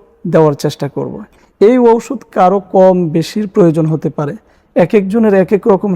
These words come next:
সমস্যা হতে পারে, সবার শরীরে একই রকমের সমস্যা হয় না। এজন্য আপনারা আমাদের কাছে ফোন করে আপনার সমস্যাটা ভালোভাবে বলবেন, আমরা আপনার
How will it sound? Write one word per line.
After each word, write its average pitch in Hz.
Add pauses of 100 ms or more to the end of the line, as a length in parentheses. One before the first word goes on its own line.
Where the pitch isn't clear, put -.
সমস্যা 180
হতে 151
পারে, 147 (120)
সবার 180
শরীরে 196
একই 208
রকমের 170 (520)
সমস্যা 175 (140)
হয় 147
না। 135 (500)
এজন্য 196 (160)
আপনারা 175 (520)
আমাদের 165
কাছে 185 (100)
ফোন 196 (100)
করে 170
আপনার 160 (100)
সমস্যাটা 175 (120)
ভালোভাবে 160 (100)
বলবেন, 160 (520)
আমরা 156
আপনার 160